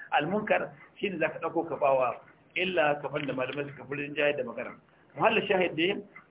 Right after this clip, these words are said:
sai ce, "Fa in kana mursalan fa bi, fa fil ihtijaj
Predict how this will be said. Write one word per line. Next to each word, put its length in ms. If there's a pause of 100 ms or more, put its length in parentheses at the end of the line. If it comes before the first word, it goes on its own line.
(140)
sai 180
ce, 100
"Fa 140
in 220
kana 420
mursalan 880 (480)
fa 140
bi, 280
fa 220
fil 180
ihtijaj 680